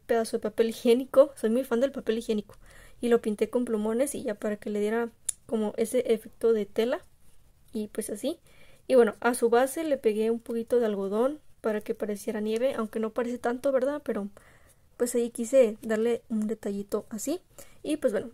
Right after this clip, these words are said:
aquí están los bracitos. Ahí los ven. Ah, mentira, amigos, miren. Ahí vean la forma de el bracito. Yo esto se lo pegué hacia arriba, pero va hacia abajo. De esta manera, miren.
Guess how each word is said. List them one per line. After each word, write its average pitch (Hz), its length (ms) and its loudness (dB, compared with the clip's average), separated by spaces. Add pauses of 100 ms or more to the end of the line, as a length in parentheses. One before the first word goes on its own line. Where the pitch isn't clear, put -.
aquí 226 180 -6
están 240 200 -6
los 226 140 0
bracitos. 247 640 -6 (1600)
Ahí 269 80 -6
los 214 240 -2
ven. 269 160 4 (1700)
Ah, 254 260 4
mentira, 240 420 2
amigos, 240 360 4
miren. 220 280 2 (920)
Ahí 220 200 2
vean 233 220 8
la 240 80 2
forma 226 460 2
de 226 460 4 (100)
el 214 220 -4
bracito. 226 580 -4 (320)
Yo 226 140 12
esto 233 220 8
se 269 100 0
lo 233 120 2
pegué 208 220 2
hacia 220 180 0
arriba, 240 280 4
pero 220 240 2
va 202 200 -4
hacia 226 300 -4
abajo. 202 320 -4 (260)
De 208 80 -4
esta 208 220 -4
manera, 208 280 -2
miren. - 280 -8